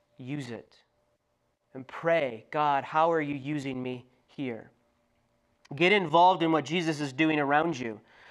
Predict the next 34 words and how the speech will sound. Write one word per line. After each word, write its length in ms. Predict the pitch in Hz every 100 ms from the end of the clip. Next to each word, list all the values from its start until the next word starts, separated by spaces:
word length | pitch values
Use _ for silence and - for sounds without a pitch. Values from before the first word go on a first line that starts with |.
| -
To 80 | 180
turn 420 | - 196 220 226
this 240 | 180 220 220
world 460 | 170 185 185 190
and 120 | 160 175
this 140 | 190
community 420 | - 190 180 165
upside 340 | 160 - 165 156
down, 280 | 156 156 151 - _
we 300 | 160 180 185
need 420 | 170 175 202 180
you 380 | 147 160 135 123 _ _
to 100 | -
be 560 | 143 180 180 170 160 - - _
involved. 560 | 147 147 143 156 135 151
And 80 | 180
you're 100 | 175
looking 280 | 202 208
at 80 | 196
the 80 | 180
church 320 | - 208 -
and 60 | 180
you're 100 | 180
saying, 320 | - 190 190
"Well, 120 | 208
you 120 | 208
know 140 | 214 220
what? 200 | 220 208
Hyphen's 460 | 220 269 311 247
great. 500 | - 170 156 185 - - - -
I 80 | 180
enjoy 400 | 185 165 214 254
going 340 | 208 180 170 156
there 440 | 147 139 180